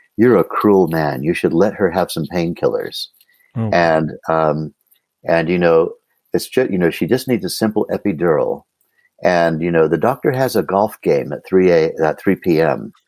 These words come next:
Speaker 1: <laughs> And, uh, it would be great if he could be born today so the doctor doesn't have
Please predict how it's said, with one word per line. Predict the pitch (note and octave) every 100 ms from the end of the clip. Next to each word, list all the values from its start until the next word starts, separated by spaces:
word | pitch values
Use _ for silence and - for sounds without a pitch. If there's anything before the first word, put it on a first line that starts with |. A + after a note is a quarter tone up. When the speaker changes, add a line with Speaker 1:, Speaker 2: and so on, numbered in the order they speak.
| -
Speaker 1:
<laughs> | _ - _ -
And, | F#2 F2 F2 -
uh, | F2+ E2+ E2
it | F#2+
would | F#2+
be | F2 D#2+
great | F#2+ A2+ B2
if | F#2
he | A2
could | G2+ F2+
be | F2
born | D2+ F#2+ F#2+ F#2
today | - D2 F2 F2 C#2+ D2 D#2+
so | -
the | E2
doctor | D#2 F2+ -
doesn't | F2 - E2 C#2+
have | F2 D#2